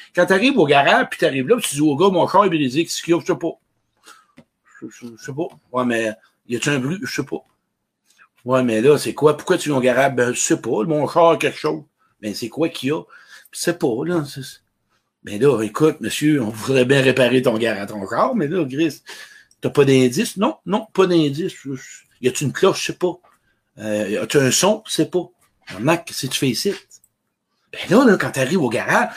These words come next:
Hey, tu sais-tu quoi ? J'ai une lumière qui allume. » Ouais. Puis je ne sais pas c'est quoi. Puis ça a fait un tic-tic à quelque part à un moment donné,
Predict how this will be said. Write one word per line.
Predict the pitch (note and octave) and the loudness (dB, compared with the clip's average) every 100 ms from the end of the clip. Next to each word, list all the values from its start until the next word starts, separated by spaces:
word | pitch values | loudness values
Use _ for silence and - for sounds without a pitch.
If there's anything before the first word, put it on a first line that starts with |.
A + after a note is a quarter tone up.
| - - | -16 0
Hey, | G3+ | 0
tu | - | 0
sais-tu | - D3+ - | -2 -2 -2
quoi ? | - G3+ A#3+ - | 0 2 2 -4
J'ai | - E3 | -4 -2
une | D3+ | 0
lumière | D3+ C#3+ G3+ F3+ | 0 2 4 2
qui | - | 0
allume. » | A#2+ A#2 C#3+ - | -2 0 -4 -8
Ouais. | C3 E3+ - - | -6 -6 -6 -16
Puis | - | 0
je | C#3+ | 2
ne | |
sais | C#3+ E3 | 2 2
pas | A#3+ | 2
c'est | A#3+ D3+ | 2 0
quoi. | C#3 G#3+ | 0 -2
Puis | - - - | -2 -14 -2
ça | D#3 | 2
a | C#3+ | 2
fait | D3+ G#3+ | 2 2
un | F3 D3 | 2 0
tic-tic | - D#3 - A3+ A#3 | -4 -8 -6 -6 -4
à | |
quelque | B2 B2 - | -6 -6 2
part | G#3 | 2
à | |
un | F3+ | 2
moment | D3+ | 0
donné, | C3 D#3+ B3 | -2 -4 -8